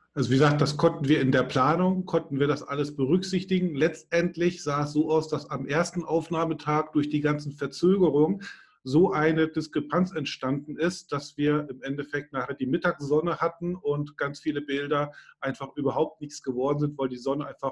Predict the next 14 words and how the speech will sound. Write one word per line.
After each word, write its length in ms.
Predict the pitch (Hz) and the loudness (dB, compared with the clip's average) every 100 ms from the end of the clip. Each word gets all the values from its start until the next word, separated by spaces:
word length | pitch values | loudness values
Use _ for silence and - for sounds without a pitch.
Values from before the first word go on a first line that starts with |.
| - _ | -8 _
frontal 640 | _ 151 170 131 139 151 | _ -2 0 -2 0 -2
von 200 | - 135 - | -4 -12 -2
oben 380 | 147 160 160 | 2 2 0
reingeschaltet 760 | 139 120 165 185 185 - 151 147 | -8 0 2 2 2 0 0 -2
hat 200 | 151 151 | -4 -4
und 240 | 135 135 - - - - _ - | -6 -8 -10 -20 -20 -20 _ 0
ja, 220 | 135 131 | 0 0
einfach 320 | 147 151 147 | 0 0 2
wir 80 | 156 | 4
nur 140 | 151 151 | 6 4
noch 160 | - | 2
ausgebrannte 720 | 151 151 - - 131 135 131 | 0 0 -2 -4 -2 -2 -2
Flecken 460 | - 135 135 117 - | -4 -6 -6 -6 -10
hatten. 240 | - 95 | -16 -20